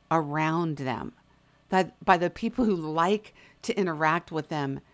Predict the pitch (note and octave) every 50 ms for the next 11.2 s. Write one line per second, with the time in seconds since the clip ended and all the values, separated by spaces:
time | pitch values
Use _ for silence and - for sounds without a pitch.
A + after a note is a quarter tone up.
0 | _ _ - F3 D#3+ - - - - D#3 D3+ D#3 - - B2+ C3+ C3+ A#2+ A#2 -
1 | - F3+ F3+ F#3 A#3 D#4 F4+ D#4+ A#3 F3+ D#3 D#3+ D#3+ D3+ C3+ C3 A2 - G1+ -
2 | - - - - _ _ _ _ _ _ _ _ _ _ _ _ _ _ _ _
3 | _ _ _ _ _ _ _ _ _ _ _ - _ _ _ _ _ _ _ _
4 | _ _ _ _ - A#3+ C4 C4 C4+ B3 A#3+ - A3+ B3 A3+ A3+ C#4+ D#4 - F4
5 | - F#4 E4+ D4+ A#3+ F#3+ F#3+ F#3 F#3 - G#3 F#3 - - F3+ F3 D3 C3 B2+ -
6 | - - - - - - - - _ _ _ _ _ _ _ _ _ _ _ _
7 | _ _ _ _ - - _ _ _ _ - - F3+ G3+ A3 A#3+ B3+ A#3+ A#3+ -
8 | - - G#3 F#3 E3+ E3 D#3+ D#3 D#3 - - - E3 D3 - - F3+ E3+ - -
9 | F3 D3 D3 D#3+ D3+ D3 D3 D#3 C#3+ C#3 C3+ C3 B2+ - - _ _ - D#3+ D#3+
10 | D3+ D3+ - - - - - G3 F#3+ F3+ F3 C#3 E3+ D3+ - - - - C#3+ A#2+
11 | F#2+ E2 -